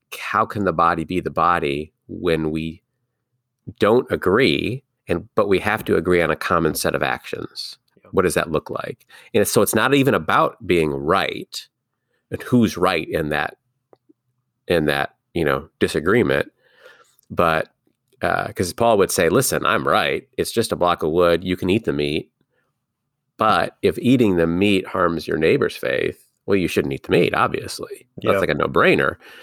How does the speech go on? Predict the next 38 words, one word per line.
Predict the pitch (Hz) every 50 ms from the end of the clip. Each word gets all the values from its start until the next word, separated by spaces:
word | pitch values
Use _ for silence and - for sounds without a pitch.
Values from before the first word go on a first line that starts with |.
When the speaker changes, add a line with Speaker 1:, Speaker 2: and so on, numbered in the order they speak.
| - - - - - - - - - -
Speaker 1:
And | 101
I | 104
think | 98 127 107 90
that's | - 113 107 113 - -
sort | - 139 120 113
of | 110 104 98 90
like, | 98 90 90 87
well, | 92 82 80
how, | - - 87 95 101 98 - - _
how, | - - - 113 117 107 92 - - -
how | 98 107 120
can | 117 - 123 107
we | 98 98
be | 87 98 90
God's | - 90 80 78 -
people | - - 135 135 131 - 90 82 87 92 -
together | - - 90 87 101 104 92 78 80 76 76 78 82 - _ -
w-, | 101 101 - - _ -
in | - 92 82
a, | 82 78 78 76 - - _ _ _ -
in | 98 85
a | 82
wilderness | 76 80 92 95 104 101 87 82 82 80 -
that | - 87 82 85
might | 85 82 85 90 - - -
tend | - - 87 82 76 -
to | - 73
divide | 73 73 73 - 76 69 78 82 78 76
us | 76 76 76 -
according | - - - - 95 85 76 76 76 78
to | - - 80 73 71 71 69 - _ _ _ _
whatever | - 92 87 82 76 76 76
narrative, | 73 73 82 87 87 80 76 71 71 71 69 73 73 - - - - _ _ _ _ _ _ _ _ _ _ _ _ _ _ _ _ _
you | -
know, | 85 78 76
we | 76 78
tend | 76 - 87 78 73 73 71
to | - - 90 78 71